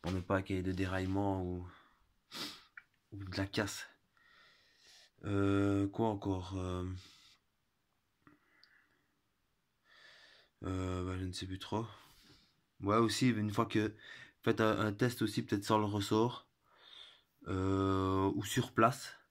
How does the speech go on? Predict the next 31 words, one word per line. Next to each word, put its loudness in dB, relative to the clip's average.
Vous -4
faites 4
une 6
accélération, 4
vous 0
regardez 4
si -2
le 6
moteur 4
il 4
monte 0
bien 4
jusqu'au 0
bout, 4
il 0
monte 2
bien 8
à 4
fond, 2
et 0
vous 0
regardez 2
que 2
votre 0
courroie 2
elle 2
monte -2
bien 8
à 2
fond 0
aussi. 0